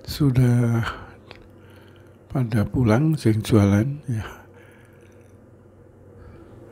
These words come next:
Karena biasanya nanti ya kalau di tempat kita Satpol P P nanti udah bergerak.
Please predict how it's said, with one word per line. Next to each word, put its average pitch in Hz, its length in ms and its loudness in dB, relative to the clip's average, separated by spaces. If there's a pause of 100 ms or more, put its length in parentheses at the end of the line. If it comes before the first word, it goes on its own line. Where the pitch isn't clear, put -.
(140)
Karena 123 320 0
biasanya 113 640 0
nanti 113 480 0 (1120)
ya 131 160 -2
kalau 113 240 0
di 107 400 2
tempat 104 400 -2
kita 127 400 -2
Satpol 98 560 -2
P 113 240 0
P 101 240 0
nanti 98 480 -4
udah 110 640 -6 (920)
bergerak. - 500 -4